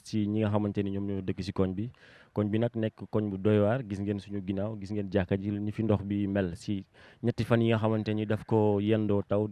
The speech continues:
mais également fanaanee ko taw. Ñu ñëw si koñ bi nag,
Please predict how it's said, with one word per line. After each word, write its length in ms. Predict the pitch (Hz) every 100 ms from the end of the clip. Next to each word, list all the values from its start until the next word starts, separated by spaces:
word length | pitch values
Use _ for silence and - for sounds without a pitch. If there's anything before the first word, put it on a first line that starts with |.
| -
mais 260 | - 107 107
également 380 | 101 98 104 101
fanaanee 340 | 107 104 101
ko 120 | 98
taw. 260 | 95 87 90
Ñu 80 | 110
ñëw 180 | 123
si 100 | 120
koñ 180 | 123 120
bi 80 |
nag, 100 | 113